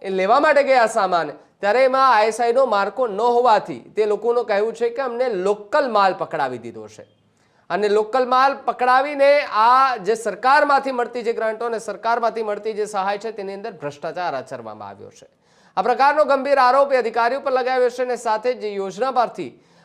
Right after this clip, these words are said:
આ સામાન મળી રહ્યા છે એ સામાન એ ડુપ્લિકેટ એટલે કે નકલી હોવાના હોય કે ભાઈ આઈ એસ આઈ નો માર્કો નથી તો પછી એ સામાન ક્યાં સુધી ટકશે, શું ટકશે કશું જ ખબર નથી. પરંતુ છતાંય એ લોકોએ આપી દીધા છે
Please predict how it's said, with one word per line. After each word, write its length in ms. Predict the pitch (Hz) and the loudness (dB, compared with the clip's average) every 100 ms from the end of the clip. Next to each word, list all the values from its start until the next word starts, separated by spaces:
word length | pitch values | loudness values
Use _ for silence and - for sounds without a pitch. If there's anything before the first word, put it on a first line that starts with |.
| - | -2
આ 280 | 185 214 214 | 2 2 2
સામાન 480 | - 196 208 294 | -2 -2 2 2
મળી 240 | 311 277 254 | 4 2 4
રહ્યા 240 | 226 190 | 4 4
છે 220 | 170 135 - _ _ _ _ _ _ _ | 0 -6 -18 _ _ _ _ _ _ _
એ 60 | 180 | -12
સામાન 540 | - 202 214 247 262 269 - _ _ _ | -4 -2 2 4 2 -2 -16 _ _ _
એ 60 | 180 | -14
ડુપ્લિકેટ 580 | 160 190 233 254 269 254 | -4 -4 -2 0 2 2
એટલે 280 | 262 262 294 | 0 -2 -2
કે 60 | |
નકલી 420 | 240 220 233 302 | 0 -2 0 0
હોવાના 300 | 311 285 269 | 4 4 4
હોય 220 | 262 254 247 | 4 4 2
કે 160 | 254 | -2
ભાઈ 240 | 226 247 233 | -2 0 0
આઈ 240 | 220 214 | 2 0
એસ 100 | 226 | 0
આઈ 100 | 240 | -4
નો 100 | 233 | -2
માર્કો 340 | 214 208 214 | 0 0 0
નથી 500 | 254 233 226 165 139 _ _ _ | 0 0 -2 -6 -8 _ _ _
તો 80 | 220 | -4
પછી 680 | 240 233 269 269 277 - _ | -4 -4 -6 -4 -6 -10 _
એ 60 | 220 | -6
સામાન 420 | 220 226 247 269 | 0 0 2 -4
ક્યાં 240 | 233 240 | -2 -2
સુધી 260 | 240 254 254 | -2 -4 -8
ટકશે, 440 | 247 226 - 254 | -6 -8 -4 -4
શું 260 | 240 240 247 | -2 -6 -8
ટકશે 380 | 233 226 - 254 | -8 -8 -2 -2
કશું 380 | 254 220 285 285 | -2 -6 -6 -8
જ 60 | |
ખબર 300 | - 269 294 | -2 2 2
નથી. 480 | 269 226 190 143 - _ _ _ | 2 0 -2 -8 -14 _ _ _
પરંતુ 440 | 208 247 254 262 | 0 0 -2 -6
છતાંય 380 | 247 220 240 277 | -8 -6 2 4
એ 100 | 285 | 4
લોકોએ 300 | 262 254 254 | 4 2 2
આપી 340 | 247 214 214 302 | 4 2 2 -4
દીધા 320 | 294 240 220 | 2 4 4
છે 300 | 202 170 | 2 0